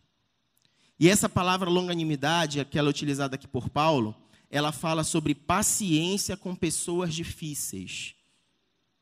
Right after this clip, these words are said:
E olha que para quem enfrentou tumulto de multidão,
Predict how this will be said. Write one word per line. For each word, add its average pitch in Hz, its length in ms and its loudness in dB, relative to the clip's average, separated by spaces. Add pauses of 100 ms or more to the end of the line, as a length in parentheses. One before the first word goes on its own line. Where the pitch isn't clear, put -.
(140)
E 131 100 4
olha 165 160 2
que 170 120 -6
para 151 200 -6
quem 196 260 -2
enfrentou 175 520 -2
tumulto 160 840 -4
de 139 100 -4
multidão, 139 800 -2